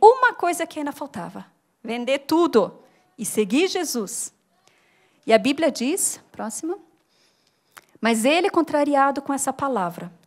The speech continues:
retirou-se triste, porque possuía muitas propriedades. Parece quase injustiça de Jesus, né? Pedir que ele vendesse tudo, não parece? Não, não, ser bom não era o suficiente? Não era,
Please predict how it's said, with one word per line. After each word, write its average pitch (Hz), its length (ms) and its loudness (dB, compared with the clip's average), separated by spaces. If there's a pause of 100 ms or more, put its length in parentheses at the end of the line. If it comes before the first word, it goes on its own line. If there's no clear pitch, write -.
(220)
retirou-se 220 680 -2
triste, - 760 -6 (440)
porque - 220 -14
possuía 285 760 -4 (100)
muitas 226 540 -2
propriedades. - 840 -10 (800)
Parece 233 240 -4
quase 262 260 4
injustiça 254 600 -2
de 202 80 -12
Jesus, 202 340 -6
né? 247 160 -2
Pedir 302 220 -4
que 302 100 -2
ele 339 80 -4
vendesse 381 400 -2
tudo, 403 480 2 (400)
não 226 60 -10
parece? 262 520 0 (720)
Não, 262 220 -2
não, 285 180 -6 (380)
ser 330 180 -4
bom 403 360 -2
não 262 100 0
era 330 140 4
o - 20 0
suficiente? 269 800 -4 (880)
Não 214 240 -4
era, 185 260 0